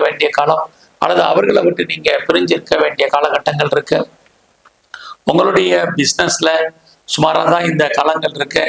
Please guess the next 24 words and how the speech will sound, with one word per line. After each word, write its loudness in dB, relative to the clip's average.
உங்களுக்கு 4
பார்ட்னர்ஷிப்போடு 0
பிசினஸ் -4
பண்ணீங்கன்னா 0
பார்ட்னர் 0
லாபம் -2
அடைவார், 0
நீங்க 0
நஷ்டமடைவீங்க. 0
ஆக, 0
உங்களுடைய 2
மன 2
வாழ்க்கையிலே 0
கணவன் 0
மனைவிக்குள் -2
சின்ன 0
சின்ன 2
கருத்து 0
வேறுபாடுகள், 0
சண்டை 2
சச்சரவுகள் 0
இருக்கு. -2
பெரிய 2
லெவல்ல 2